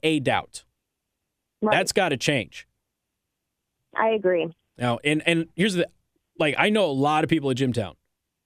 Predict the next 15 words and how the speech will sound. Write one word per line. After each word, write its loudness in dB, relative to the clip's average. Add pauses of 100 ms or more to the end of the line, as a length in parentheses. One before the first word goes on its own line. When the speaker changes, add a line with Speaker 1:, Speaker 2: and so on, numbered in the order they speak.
(160)
Speaker 1:
I 0
love -2 (220)
<laughs> -10
Jimtown. -2 (560)
Um, 2
it 0
is, -2 (460)
I've 2
had 0
nothing 2
but 0
great 0
experiences 0
at -2
Jimtown. 0